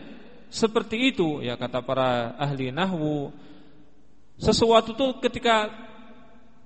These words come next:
ada lawannya, maka akan semakin tampaklah lawan yang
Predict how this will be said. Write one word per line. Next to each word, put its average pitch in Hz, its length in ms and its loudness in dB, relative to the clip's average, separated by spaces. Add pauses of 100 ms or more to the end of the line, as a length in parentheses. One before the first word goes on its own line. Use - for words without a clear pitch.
(140)
ada 185 560 6
lawannya, 214 560 6
maka 214 320 2
akan 247 240 -2
semakin 254 500 -2
tampaklah 277 880 0
lawan 170 380 4
yang 160 220 0